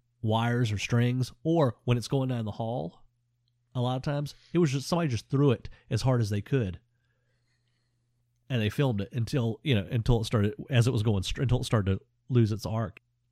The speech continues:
And it's very effective. When Reggie's up on the wall and all the spheres have him pinned and there's a few floating around, if you look at the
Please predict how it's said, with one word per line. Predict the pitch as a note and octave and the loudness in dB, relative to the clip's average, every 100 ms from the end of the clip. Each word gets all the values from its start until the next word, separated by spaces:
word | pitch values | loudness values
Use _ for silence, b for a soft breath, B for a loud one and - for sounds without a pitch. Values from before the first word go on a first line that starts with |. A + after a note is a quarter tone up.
| - | 2
And | D#3+ | 4
it's | D#3+ | 6
very | C#3+ G3 F#3 | 4 4 2
effective. | - A3 - E2+ - - _ _ _ _ | 0 -4 -4 -6 -8 -16 _ _ _ _
When | C#3 C#3 C3 | 6 8 8
Reggie's | D#3 D3+ C3+ | 6 4 2
up | D3 D3 | 0 -2
on | C#3+ A#2 | -2 -2
the | |
wall | G2+ G2+ A2 B2+ D3 - - _ - | -4 -6 -6 -8 -10 -14 -20 _ -4
and | A2+ | -2
all | G#2+ | 0
the | G#2+ | -2
spheres | - A#2+ A2 | -2 -2 -2
have | A#2 | -4
him | G2+ | -4
pinned | G2 A#2+ B2 | -4 -4 -2
and | A2+ | -4
there's | G2 G#2 | -6 -8
a | |
few | - B2+ | -6 -6
floating | - A#2 A2+ | -4 -6 -4
around, | G2+ G2 A2+ C#3 - b b b b b | -6 -6 -6 -8 -10 b b b b b
if | C#3 A#2 | -4 0
you | F#3 | 0
look | D#3+ | 0
at | E3 C#3 | 0 -2
the | G#2 | -4